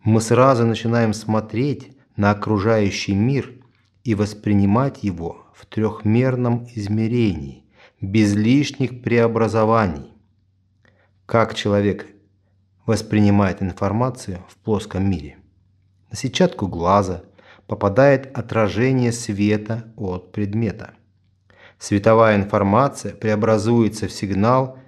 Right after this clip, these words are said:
и по оптическому нерву поступает в затылочные доли головного мозга.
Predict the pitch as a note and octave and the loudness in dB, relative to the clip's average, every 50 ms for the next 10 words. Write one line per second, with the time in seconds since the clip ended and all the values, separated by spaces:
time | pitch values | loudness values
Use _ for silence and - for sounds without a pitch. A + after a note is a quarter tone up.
0 | _ _ _ _ _ - A#2+ A#2 A#2+ B2 A#2 A#2 A2+ - - - B2+ A2+ - A2+ | _ _ _ _ _ -6 -4 -2 2 4 4 4 4 0 -2 -4 -4 -4 -6 -8
1 | - - - G#2+ G#2 G#2 G2+ G2+ G#2+ A2+ B2+ C#3+ C#3+ C#3 C#3 C#3 C3 - - _ | -10 -6 -2 0 2 2 4 4 4 4 4 4 2 0 -2 -6 -8 -12 -18 _
2 | _ _ _ _ _ _ _ - G#2+ G2+ - - - F#2+ - - - G#2 G#2+ A2+ | _ _ _ _ _ _ _ -8 -6 -6 -6 -8 -8 -8 -6 -2 0 2 2 4
3 | A#2+ A#2 A2+ A#2 - - - A2+ G#2+ F#2 G#2+ G#2 G2+ G#2 - G#2+ G#2+ G#2+ A#2 A#2 | 2 2 0 -2 -8 -10 -6 -6 -2 0 0 0 0 0 -2 -2 0 0 0 -2
4 | A2 - - G#2+ G#2+ G#2 G2 F2+ E2+ F#2 F#2 F#2+ G2 G2 G#2 G2 G2 F#2 F2+ F2+ | -2 -4 -2 0 0 2 0 0 -2 0 0 0 2 0 0 0 0 0 0 0
5 | F2 F2 F2 F2 E2+ E2+ F2+ F2 F2 E2+ F2 E2+ E2 D#2+ D#2 D2 C#2+ - | 0 -2 -2 -2 -2 -2 -2 -2 -2 -4 -4 -4 -6 -6 -8 -12 -14 -16